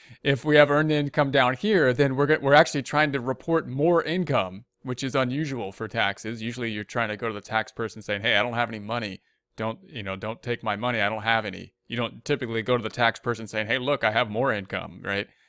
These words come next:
Which is, you know, just in kind of theory, <laughs> you know, you don't typically look for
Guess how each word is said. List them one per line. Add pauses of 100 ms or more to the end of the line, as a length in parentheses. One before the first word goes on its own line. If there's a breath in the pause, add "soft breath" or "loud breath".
(120)
Which
is, (320)
you
know,
just
in (180)
kind
of
theory,
<laughs>
you
know, (380 loud breath)
you
don't
typically
look
for